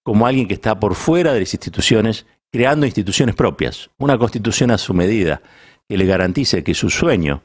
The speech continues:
de convertirse en un pequeño dictador, eh, sea una realidad. Frente a esto está la enorme movilización social,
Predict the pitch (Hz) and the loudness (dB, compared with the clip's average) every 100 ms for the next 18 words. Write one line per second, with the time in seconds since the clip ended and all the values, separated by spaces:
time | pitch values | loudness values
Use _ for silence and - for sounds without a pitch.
0 | _ _ _ _ 87 - 85 90 - 110 | _ _ _ _ -4 0 2 2 0 0
1 | 98 85 82 95 90 107 95 80 - _ | 0 -2 -2 -2 -2 0 -2 -2 -6 _
2 | _ - 80 110 107 90 85 80 - 87 | _ -10 0 2 2 0 -2 -4 -2 -4
3 | - 98 120 98 82 _ _ _ _ 92 | 0 0 2 0 -4 _ _ _ _ -2
4 | 90 85 82 - - _ - 120 101 92 | 2 2 2 0 -8 _ 0 2 2 0
5 | 78 71 69 60 - _ _ _ - - | -2 -2 -2 -2 -6 _ _ _ -14 -8
6 | - 120 107 156 185 160 - 135 120 143 | 0 0 2 0 0 -2 0 0 2 0
7 | 131 92 80 76 85 - 95 87 - 131 | 0 0 -2 -4 -4 -4 -2 -2 -2 0
8 | 131 | 0